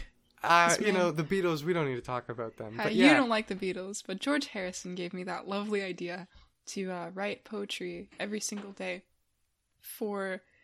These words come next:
Speaker 2: thirty days and, you know, see what you come up with, even if you don't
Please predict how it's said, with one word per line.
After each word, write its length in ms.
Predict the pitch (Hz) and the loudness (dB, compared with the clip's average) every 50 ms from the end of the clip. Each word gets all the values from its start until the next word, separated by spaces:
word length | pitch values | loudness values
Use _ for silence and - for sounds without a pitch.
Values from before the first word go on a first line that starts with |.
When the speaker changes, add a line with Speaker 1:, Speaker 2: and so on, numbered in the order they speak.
| _ _ _ _ - | _ _ _ _ -6
Speaker 2:
thirty 260 | 208 202 208 202 196 | -4 -2 -2 -2 -4
days 560 | 190 180 180 180 196 220 233 - - - - - - | -4 -4 -4 -4 -4 -4 -4 -4 -4 -4 -6 -8 -10
and, 480 | 180 180 180 180 180 185 185 190 - - | -10 -8 -8 -8 -8 -10 -10 -12 -14 -12
you 120 | - 190 | -10 -10
know, 140 | 190 180 190 | -8 -8 -6
see 200 | 196 - 202 196 | -6 -6 -4 -4
what 80 | 190 - | -6 -6
you 80 | 190 | -8
come 160 | - - 202 | -10 -8 -8
up 160 | 190 190 - 196 | -8 -6 -8 -10
with, 140 | 196 - | -12 -10
even 200 | 190 190 196 196 | -10 -10 -8 -8
if 160 | 180 185 - - | -10 -10 -10 -10
you 60 | 180 | -10
don't 260 | 180 180 170 - | -8 -8 -10 -10